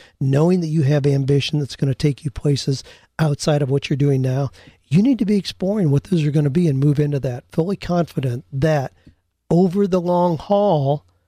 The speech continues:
everybody's going to be better off. Now, time is a wonderful healer, even though at the time it may seem, seem like disloyalty. I mean, success is its own greatest revenge. We hear that. If you go on and do something successful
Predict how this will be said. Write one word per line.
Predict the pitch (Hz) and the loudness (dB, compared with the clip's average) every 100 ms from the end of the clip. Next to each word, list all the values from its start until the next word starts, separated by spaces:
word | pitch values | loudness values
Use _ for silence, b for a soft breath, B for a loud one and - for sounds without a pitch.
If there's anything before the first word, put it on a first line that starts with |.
| _ _ _ _ _ - | _ _ _ _ _ 0
everybody's | 160 190 160 156 151 | 2 4 4 2 0
going | 123 147 139 | 0 0 0
to | |
be | 135 139 | 0 0
better | 135 139 135 | 0 0 0
off. | 139 123 - - _ _ _ _ _ _ _ _ | -2 -6 -12 -18 _ _ _ _ _ _ _ _
Now, | 127 | -4
time | - 151 180 | 0 0 2
is | 196 | 0
a | 185 | 0
wonderful | 185 185 - | 0 0 0
healer, | 139 - 175 165 127 - _ _ | -2 2 2 2 -4 -16 _ _
even | 156 180 202 180 | 0 2 0 -2
though | 165 170 208 | 0 0 -2
at | 165 | -8
the | - | -12
time | - 147 151 151 | -2 0 2 0
it | 143 | 0
may | 135 | 0
seem, | 120 - - - - | -2 -6 -10 -12 -10
seem | - - 165 160 | -6 0 2 2
like | 139 117 | -2 -2
disloyalty. | 143 - 143 143 151 - 185 185 B B B | -2 -2 0 0 0 0 -2 -2 B B B
I | B B _ | B B _
mean, | 135 117 | -2 -2
success | - 147 - 165 170 - | -6 -6 -2 0 0 -2
is | 143 | -4
its | 139 - | -4 -2
own | 151 147 | 0 0
greatest | 143 147 151 - | 0 0 -2 -2
revenge. | 139 135 143 180 | -2 0 0 0
We | 127 117 | 0 2
hear | 147 | 2
that. | 143 147 156 - - | 2 0 -2 -6 -12
If | 120 | -2
you | 147 | 0
go | 180 190 | 2 2
on | 180 | 2
and | 156 | 0
do | |
something | 165 175 160 143 | 0 -2 -2 -6
successful | - 143 - 151 - - 170 165 | -6 -10 -4 -4 -2 -4 -4 -4